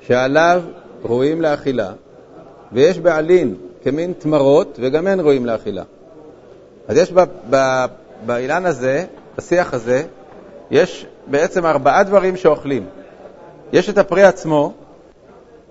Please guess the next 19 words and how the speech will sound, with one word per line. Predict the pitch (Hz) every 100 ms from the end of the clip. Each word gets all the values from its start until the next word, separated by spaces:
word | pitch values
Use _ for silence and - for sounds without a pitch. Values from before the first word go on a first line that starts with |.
| - -
לפרי | 123 139 170
עצמו | 208 202 190
יש | 196 190
קליפה | 180 170 165 170
שגם | 170 156 147
אותה | 147 151
אוכלים, | 139 - 143 170 247 - - - - - _ - -
ויש | 123 175 220 214
את | 196
העלים | 180 165 196 247 254 - - -
והתמרות | 107 151 151 151 147 - - - 151 151 196 202
שבקצה | 175 170 - 170 156
ה-, | 143
בקצות | 139 147 - 147
העלים. | 147 123 110 90 - - - - - - - - -
זה | 123
ארבעה | 131 156 180
דברים | 175 170 170
שנאכלים. | 156 147 143 120 104